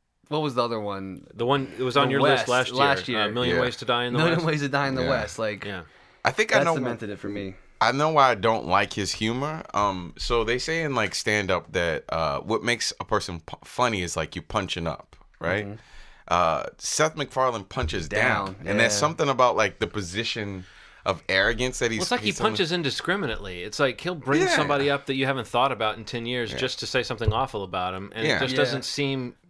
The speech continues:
Speaker 3: He would, he
Speaker 2: like
Speaker 3: would,
Speaker 2: it has any logic to it.
Speaker 3: he would make a, he would make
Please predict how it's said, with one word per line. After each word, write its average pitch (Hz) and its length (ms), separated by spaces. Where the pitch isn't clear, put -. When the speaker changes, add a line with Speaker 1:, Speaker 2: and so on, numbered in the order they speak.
Speaker 3:
He 196 180
would, 214 280
he 180 160
Speaker 2:
like - 80
Speaker 3:
would, 185 80
Speaker 2:
it - 40
has 143 140
any 127 140
logic 110 380
to 95 160
it. 82 40
Speaker 3:
he 143 140
would 165 180
make 143 240
a, 107 420
he 135 160
would 151 180
make 120 360